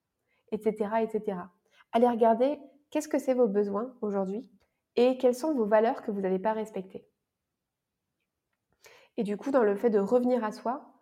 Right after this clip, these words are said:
il y a aussi la notion de prendre soin de soi. Donc de réfléchir à,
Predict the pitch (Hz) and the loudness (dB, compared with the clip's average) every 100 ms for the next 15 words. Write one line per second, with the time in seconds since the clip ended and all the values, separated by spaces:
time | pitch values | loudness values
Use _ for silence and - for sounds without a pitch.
0 | _ _ _ 208 214 202 226 220 277 262 | _ _ _ 0 0 2 -2 -2 -2 -2
1 | 220 214 - 269 226 - 262 262 240 226 | -2 -4 -4 -4 -4 -4 -2 0 -2 -4
2 | 233 226 214 214 - - _ _ _ _ | -4 -4 -6 -8 -12 -12 _ _ _ _
3 | _ _ _ _ - 220 202 220 208 - | _ _ _ _ -4 -2 0 0 0 -4
4 | - - 220 214 226 262 240 - | -14 -12 -6 -4 -2 -2 -2 -4